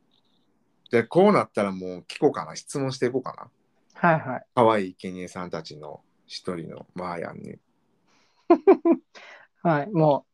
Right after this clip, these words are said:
Speaker 2: 白装束で挑みますよ。
Speaker 1: <laughs> よろしくお願い。どうも。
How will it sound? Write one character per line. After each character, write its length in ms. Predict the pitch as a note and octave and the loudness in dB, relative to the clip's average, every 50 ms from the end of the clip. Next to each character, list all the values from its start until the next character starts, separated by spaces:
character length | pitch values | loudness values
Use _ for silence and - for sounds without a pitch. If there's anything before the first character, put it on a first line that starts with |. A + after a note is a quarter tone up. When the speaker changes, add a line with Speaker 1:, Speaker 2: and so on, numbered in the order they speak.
| _ - | _ -8
Speaker 2:
白 260 | - - F#3+ F#3 F#3 | 2 4 8 8 8
装 260 | F3+ - G#3 F3 E3+ C#3 | 8 8 8 8 8 6
束 220 | C#3+ A#2+ - C3 | 6 2 0 0
で 120 | B2 B2 - D#3+ | -2 0 0 2
挑 180 | D#3 D3+ D3 | 2 2 4
み 120 | D3 D3 C#3 | 2 2 -2
ま 100 | D3 - | 0 2
す 60 | - | 4
よ。 60 | - - - - - - - A4+ - - B4 - - - A#4+ - _ A4+ - _ - - - _ _ - - - _ _ - _ _ _ _ _ _ _ _ - - - - - E4 - - E4+ - - _ C4+ - - _ _ _ _ _ _ _ _ _ _ _ _ - | 6 6 6 4 4 4 2 0 2 0 -2 -2 -2 -6 -6 -6 _ -10 -10 _ -18 -20 -20 _ _ -18 -18 -18 _ _ -20 _ _ _ _ _ _ _ _ -20 -20 -8 0 2 2 4 4 0 0 0 _ -8 -8 -8 _ _ _ _ _ _ _ _ _ _ _ _ -8
Speaker 1:
<laughs> 0 | |
よ 120 | D3 B2 | -8 -8
ろ 60 | - - | -8 -14
し 160 | - - - | -20 -20 -18
く 180 | _ - D3 | _ -12 -12
お 40 | C3+ A#2 | -12 -12
願 80 | A2+ | -12
い。 20 | - - - - - - - - - | -16 -14 -12 -10 -10 -12 -12 -4 0
ど 120 | C3+ C3 | 0 0
う 20 | C3 | 0
も。 260 | B2 A#2+ B2 A2 | -2 -4 -8 -8